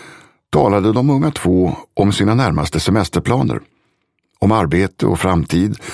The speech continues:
och annat som måste betraktas som fullkomligt normalt. De hade sedan tillbringat natten hos honom och hon hade gått upp tidigt med förklaringen att hon lovat att klippa gräsmattorna hemma.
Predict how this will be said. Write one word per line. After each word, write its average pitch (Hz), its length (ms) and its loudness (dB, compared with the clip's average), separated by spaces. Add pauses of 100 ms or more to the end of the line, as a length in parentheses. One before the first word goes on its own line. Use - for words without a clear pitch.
(140)
och 147 220 2
annat 80 200 0
som 95 140 0
måste 107 220 -2
betraktas 104 500 -2
som 110 240 0
fullkomligt - 560 -2
normalt. 65 560 -2 (1120)
De 135 160 4
hade 117 240 2
sedan 110 260 2
tillbringat 87 540 0
natten 101 340 0
hos 82 140 0
honom 80 380 0 (600)
och - 80 4
hon 107 120 4
hade 110 140 2
gått 120 200 0
upp 107 180 0
tidigt 101 420 0
med 123 100 2
förklaringen 98 600 2 (240)
att 98 200 -2
hon 110 140 2
lovat 85 380 0
att 71 140 -4
klippa 90 320 0
gräsmattorna 101 680 0
hemma. 78 280 -2